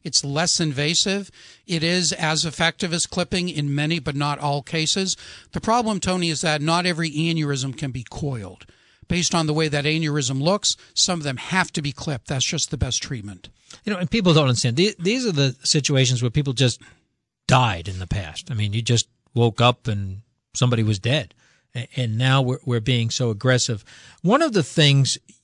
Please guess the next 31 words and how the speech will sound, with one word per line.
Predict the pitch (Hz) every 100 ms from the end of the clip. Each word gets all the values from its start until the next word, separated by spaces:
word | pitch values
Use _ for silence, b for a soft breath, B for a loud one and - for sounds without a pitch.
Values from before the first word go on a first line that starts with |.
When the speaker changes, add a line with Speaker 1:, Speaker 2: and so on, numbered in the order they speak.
| _
Speaker 2:
you | 147 123
have | 139 131
at | 120
Hartford | 123 120 -
Hospital | 101 120 113 131
is | 120
now | 113 120
a |
training | 113 196 208 170 113
program | 139 120 110 120 117
for | - 117 117 _ -
interventional | 180 165 156 131 147 147 - 131 123 120 -
neurology. | 120 113 110 113 110 101 - - _ _ _ _ _ _
And, | 147 131 143
and | 147 170
that's | 277 -
kinda | - 285 220 -
interesting | 185 170 156 - 131 123
because | 120 135 120 - B B
it's | 156 135
not | 175 202
something | - 180 165 143
neurologists | 139 131 135 156 156 139 120
did | - 120
in | 120
the |
past, | 117 196 - -
right? | 139 143
We | 131
talked | 175 165
about | 156 127 123